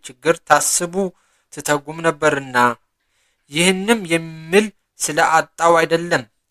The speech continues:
ያለኝ እንደሚበቃኝ አውቃለሁና። እኔ ችግሩንም ምቾቱንም እችላለሁ፣ ራቡንም ጥጋቡንም ማዘኑንም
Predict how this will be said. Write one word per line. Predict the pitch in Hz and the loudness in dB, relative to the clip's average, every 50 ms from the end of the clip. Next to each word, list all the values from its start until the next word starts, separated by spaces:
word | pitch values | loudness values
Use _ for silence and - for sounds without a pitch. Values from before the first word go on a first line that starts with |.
| _ _ - | _ _ -2
ያለኝ | 135 135 135 139 143 151 156 156 156 _ | 0 0 0 -2 -2 -4 -4 -6 -8 _
እንደሚበቃኝ | 151 139 131 135 135 139 139 139 135 139 131 - - 156 160 185 196 - _ _ _ _ _ | -20 -12 -8 -8 -8 -8 -10 -2 0 0 0 0 2 2 2 2 2 -2 _ _ _ _ _
አውቃለሁና። | 139 135 131 - - 147 143 139 139 139 135 135 135 131 131 127 120 113 104 - _ _ _ _ _ _ | 2 2 2 2 0 -2 -2 -2 -2 -4 -4 -4 -6 -6 -2 0 0 0 -2 -4 _ _ _ _ _ _
እኔ | 139 160 180 - | -2 0 0 0
ችግሩንም | - 180 156 147 - 160 165 160 165 165 170 202 233 247 _ _ _ _ _ _ _ _ _ _ | -2 -8 -10 -6 -4 -2 -2 -2 -2 -2 -2 -2 -2 -4 _ _ _ _ _ _ _ _ _ _
ምቾቱንም | 143 147 143 _ - - 165 151 - - 160 156 170 196 214 202 _ _ _ _ _ - | -16 -16 -16 _ -8 -8 -8 -8 -8 -12 -16 -14 -14 -14 -14 -14 _ _ _ _ _ -18
እችላለሁ፣ | 143 - - - 165 165 170 175 180 180 175 139 110 - _ _ _ _ _ _ _ _ _ - | -14 -6 -4 -2 0 2 2 2 2 4 2 2 2 0 _ _ _ _ _ _ _ _ _ -6
ራቡንም | 135 139 147 151 147 143 147 151 170 202 233 240 _ _ _ _ _ _ - | -2 0 0 0 0 -4 -6 -6 -6 -8 -10 -12 _ _ _ _ _ _ -16
ጥጋቡንም | 156 147 139 147 143 139 135 143 147 170 208 240 254 _ _ _ _ _ _ _ 131 | -14 -4 0 0 0 2 0 -2 -6 -6 -6 -6 -8 _ _ _ _ _ _ _ 4
ማዘኑንም | 135 143 135 135 143 139 139 139 139 170 214 | 4 4 4 2 -2 -2 -2 -4 -6 -6 -8